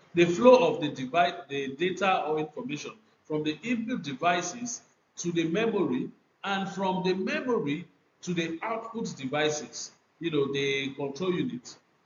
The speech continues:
of coordinates the inflow and outflow of, uh, data and information. Now, uh, looking at the ra-, arithmetic and logical units, also sh-, for short,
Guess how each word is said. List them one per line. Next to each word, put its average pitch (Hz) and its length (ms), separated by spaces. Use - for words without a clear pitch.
of 135 220
coordinates 131 800
the 120 200
inflow 143 560
and 117 120
outflow 117 520
of, - 600
uh, 104 300
data 123 280
and 110 180
information. - 560
Now, 165 400
uh, 180 80
looking 208 280
at 147 120
the 139 80
ra-, 135 200
arithmetic 180 800
and 127 220
logical 151 840
units, - 460
also 156 260
sh-, - 140
for - 200
short, 131 440